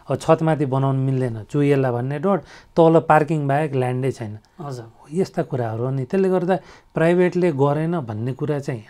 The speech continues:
Speaker 1: आउनु हुँदैन, किनभने प्राइभेटको ठाउँ पनि त हुनु पर्यो नि।
Speaker 2: हजुर।
Speaker 1: मैले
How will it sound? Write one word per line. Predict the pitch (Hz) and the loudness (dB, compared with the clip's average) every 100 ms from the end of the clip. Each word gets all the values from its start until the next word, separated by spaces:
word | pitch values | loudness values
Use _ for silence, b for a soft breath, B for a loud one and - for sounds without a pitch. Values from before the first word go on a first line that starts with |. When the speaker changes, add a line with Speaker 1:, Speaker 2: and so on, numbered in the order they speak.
| 135 | -6
Speaker 1:
आउनु | 123 120 | -4 -4
हुँदैन, | 107 117 143 135 | -4 -2 0 -2
किनभने | 123 151 160 151 B B B - | -6 -4 -4 -6 B B B -2
प्राइभेटको | 151 160 156 | 2 2 2
ठाउँ | 151 - 185 | 0 2 2
पनि | 226 214 | 2 2
त | |
हुनु | 143 117 | 0 -2
पर्यो | 110 107 117 | -6 -8 -6
नि। | 160 143 | -6 -6
Speaker 2:
हजुर। | 147 131 117 160 | -10 -10 -4 0
Speaker 1:
मैले | 190 202 165 | 2 2 0